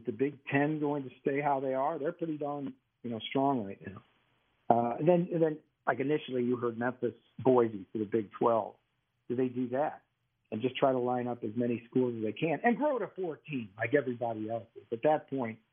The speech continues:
it would be A C C, S E C, Big Ten, um,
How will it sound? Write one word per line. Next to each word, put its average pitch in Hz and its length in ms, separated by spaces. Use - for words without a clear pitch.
it 135 60
would 123 120
be 113 160
A 139 180
C 135 220
C, 123 180
S 120 200
E 117 200
C, 117 300
Big 127 180
Ten, 113 360
um, 113 680